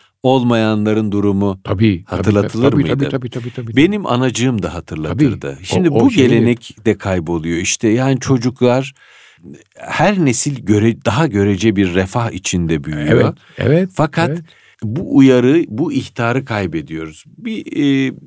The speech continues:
Speaker 1: sizin lafınızı, e, bir
Speaker 2: Yok,
Speaker 1: ara,
Speaker 2: yok.
Speaker 1: ara vererek, e,
Speaker 2: Lütfen, lütfen,
Speaker 1: izninizden,
Speaker 2: lütfen,
Speaker 1: e,
Speaker 2: lütfen, lütfen.
Speaker 1: bir şair dostumuz, ismini de zikredeyim, e, Haydar Ergülen,
Speaker 2: Evet.
Speaker 1: Eskişehirli şair.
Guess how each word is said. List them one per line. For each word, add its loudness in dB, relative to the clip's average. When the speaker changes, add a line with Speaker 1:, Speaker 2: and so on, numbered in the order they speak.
Speaker 1:
sizin -2
lafınızı, 0
e, -6
bir 4
Speaker 2:
Yok, 6
Speaker 1:
ara, 4
Speaker 2:
yok. 2
Speaker 1:
ara 2
vererek, 2
e, 0
Speaker 2:
Lütfen, 2
lütfen, 0
Speaker 1:
izninizden, 2
Speaker 2:
lütfen, -2
Speaker 1:
e, 0
Speaker 2:
lütfen, -2
lütfen. -4
Speaker 1:
bir 2
şair 2
dostumuz, -4
ismini 2
de 4
zikredeyim, 0
e, 4
Haydar 0
Ergülen, -2
Speaker 2:
Evet. -4
Speaker 1:
Eskişehirli 2
şair. -2